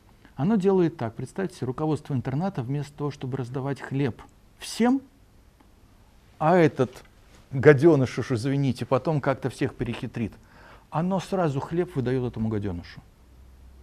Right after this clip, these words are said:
И только ему. А он уже всех изначально, не потому что он такой хитрый и подлый, а они оказались слабы и голодны,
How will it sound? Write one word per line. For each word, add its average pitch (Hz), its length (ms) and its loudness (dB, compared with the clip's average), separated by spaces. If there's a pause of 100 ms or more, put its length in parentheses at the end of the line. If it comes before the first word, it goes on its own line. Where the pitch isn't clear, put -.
(180)
И 147 80 2
только 180 420 6
ему. 147 480 4 (2000)
А 151 140 6
он 226 240 8
уже 175 200 4
всех - 440 -2
изначально, 214 1200 2 (300)
не 151 100 0
потому 202 380 0
что 226 140 -4
он 185 80 -2
такой 185 240 -2
хитрый 147 400 -2
и - 20 0
подлый, 151 480 2
а 147 120 -4
они 165 260 -2 (260)
оказались 151 440 -4
слабы 147 380 0
и - 20 4
голодны, 117 520 0